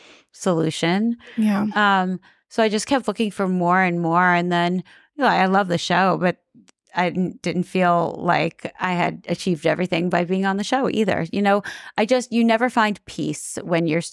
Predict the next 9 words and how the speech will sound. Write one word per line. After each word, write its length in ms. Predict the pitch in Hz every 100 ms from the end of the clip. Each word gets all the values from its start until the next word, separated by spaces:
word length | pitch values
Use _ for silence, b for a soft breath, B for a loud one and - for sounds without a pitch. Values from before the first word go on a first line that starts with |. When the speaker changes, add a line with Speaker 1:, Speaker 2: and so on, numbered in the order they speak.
| -
Speaker 1:
you 100 | 180
have 140 | 165
so 120 | - 170
much 220 | 160 -
inner 220 | - 160 147
turmoil. 760 | - 156 175 - 78 - 180 b b -
You 60 |
Speaker 2:
Well, 260 | 254 240 240
Speaker 1:
know? 140 | 175